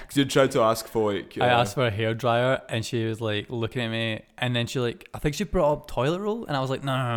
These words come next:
Speaker 2: no, no." And I had to, like, show her a photo of a hairdryer.
Speaker 1: Yeah, so.
Speaker 2: Um, also, what's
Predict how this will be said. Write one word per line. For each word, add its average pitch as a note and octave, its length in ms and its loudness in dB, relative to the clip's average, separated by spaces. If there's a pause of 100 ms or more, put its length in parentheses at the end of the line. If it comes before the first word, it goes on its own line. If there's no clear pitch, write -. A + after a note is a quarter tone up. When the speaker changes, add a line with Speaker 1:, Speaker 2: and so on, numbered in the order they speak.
(120)
Speaker 2:
no, A2+ 120 -2
no." - 100 -6
And C3 140 4
I C#3 80 6
had C#3+ 160 4
to, D#3 80 0
like, C#3 140 2
show B2 240 0
her B2+ 60 4
a A#2 120 0
photo A#2 380 0
of A2+ 100 -2
a G#2+ 60 0
hairdryer. A2+ 640 0
Speaker 1:
Yeah, G#2 100 -8
so. - 200 -18 (640)
Speaker 2:
Um, G#2+ 640 -4 (420)
also, C3 460 4 (260)
what's B2+ 340 -2